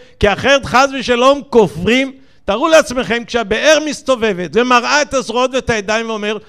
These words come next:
עומד שם איזה איסטניס אחד, אומר, "אני לא הולך לראות, אני לא רוצה, זה מגעיל אותי."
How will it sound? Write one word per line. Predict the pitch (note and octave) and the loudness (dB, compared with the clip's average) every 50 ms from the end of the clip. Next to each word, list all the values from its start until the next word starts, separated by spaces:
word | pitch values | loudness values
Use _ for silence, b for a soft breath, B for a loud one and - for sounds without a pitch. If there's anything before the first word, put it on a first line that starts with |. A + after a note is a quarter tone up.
| b b b | b b b
עומד | - A#3 G#3+ A#3 D4 D4+ D4+ - | -4 -2 0 0 0 0 0 0
שם | C#4+ C#4 | 0 0
איזה | C4+ A#3+ G#3+ B3 | -2 -4 -6 -6
איסטניס | A#3 G3 - - A3 A#3+ B3+ C4+ G3+ - | -8 -8 -8 -10 -10 -8 -8 -8 -8 -8
אחד, | A3 - B3+ B3+ G#3 | -6 -6 -6 -6 -6
אומר, | B3+ C4+ C4 B3+ | -6 -6 -4 -4
"אני | B3+ C4 C4+ | -4 -4 0
לא | C4+ C4+ C4+ C4 | 2 4 4 4
הולך | C4 B3+ A#3+ A#3+ - | 4 2 -2 -4 -4
לראות, | A#3+ A#3 G#3+ A3+ G#3+ G3+ - | -4 -2 0 0 -2 -2 -4
אני | G#3 G#3+ A#3 A#3 | -8 -8 -6 -4
לא | A3+ A3+ | -4 -4
רוצה, | A3+ A3 A3 - G#3 F#3+ | -4 -4 -6 -6 -8 -6
זה | E3+ F#3 G3+ G3 | -8 -8 -10 -10
מגעיל | F#3+ G3 G3+ F#3 E3+ A#3 A3+ A3 | -8 -8 -8 -6 -6 -4 -4 -2
אותי." | G#3+ G#3+ E3 E3+ C3+ | -4 -4 -6 -12 -14